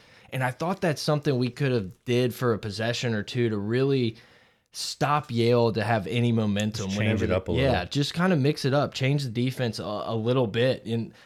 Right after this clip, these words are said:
Speaker 1: I was texting with my buddy Vinny, and it, we were, he was saying the same thing. It's like, you know, why could, why didn't we go to a trap for a possession or two here and there? It's just, I, I feel like they're really good at it. These guys have really good ball skills. Waters, you know, one of the best defenders in the league, one of the best defenders in the tournament.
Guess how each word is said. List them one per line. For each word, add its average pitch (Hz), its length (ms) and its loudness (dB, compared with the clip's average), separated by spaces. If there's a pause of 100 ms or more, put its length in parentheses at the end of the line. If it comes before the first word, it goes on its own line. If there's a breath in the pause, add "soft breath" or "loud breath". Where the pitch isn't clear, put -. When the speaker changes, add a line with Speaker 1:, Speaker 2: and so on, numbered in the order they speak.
Speaker 1:
I 117 80 -4
was 120 120 0
texting 127 320 -2
with 120 140 0
my 113 120 2
buddy 113 240 2
Vinny, 113 460 -2 (400 soft breath)
and 113 500 -2 (160)
it, 117 160 -10
we 123 180 -6
were, 123 100 -4
he 127 180 -4
was 127 120 -2
saying 131 260 -2
the 113 60 -6
same 120 280 -2
thing. 131 260 -2
It's 101 160 -6
like, 101 140 -8
you 117 80 -4
know, 117 80 -2
why 110 180 0
could, 135 300 -2
why 123 120 0
didn't 151 180 0
we 135 100 0
go 127 180 0
to 127 120 2
a 113 40 2
trap 120 400 -2
for 113 160 -2
a 95 60 -6
possession 104 500 -4
or 98 80 -4
two 107 240 -4
here 104 240 -4
and 104 160 -2
there? 101 240 -4 (640 soft breath)
It's 156 180 -8
just, 180 220 0
I, 127 240 2
I 135 60 2
feel 170 180 2
like 160 140 2
they're 147 120 2
really 117 360 2
good 113 240 0
at 107 180 2
it. 101 120 -6
These 107 180 -2
guys 120 400 2
have 110 280 -2
really 113 240 0
good 104 200 -4
ball 104 240 0
skills. 104 340 -2
Waters, 110 500 0
you 131 80 0
know, 120 80 0
one 113 180 0
of 110 60 -2
the 104 60 -4
best 110 280 -2
defenders 110 500 -4
in 110 100 -4
the 98 60 -6
league, 113 360 -2
one 120 120 0
of 120 40 0
the 113 60 0
best 113 280 -4
defenders 120 420 -2
in 110 100 -2
the 95 80 -4
tournament. 127 480 0